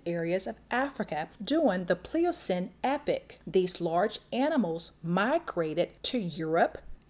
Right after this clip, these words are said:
Asia, and North America. Mammoths lived until the end of the Ice Age. The African elephant originated in Africa.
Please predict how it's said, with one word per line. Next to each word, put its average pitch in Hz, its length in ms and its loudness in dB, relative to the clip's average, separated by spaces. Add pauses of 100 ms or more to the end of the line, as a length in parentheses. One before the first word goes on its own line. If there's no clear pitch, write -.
Asia, 214 540 2 (140)
and 220 200 4
North 165 300 -2
America. 262 640 2 (180)
Mammoths 175 720 0
lived 208 560 4 (120)
until 196 240 0
the 170 220 -2
end 240 380 2
of 202 100 2
the 190 140 -2 (100)
Ice 330 420 0
Age. - 580 -6 (180)
The 180 100 -6 (100)
African 370 600 0
elephant 175 640 0 (180)
originated 180 920 2 (100)
in 185 160 0 (160)
Africa. 202 640 0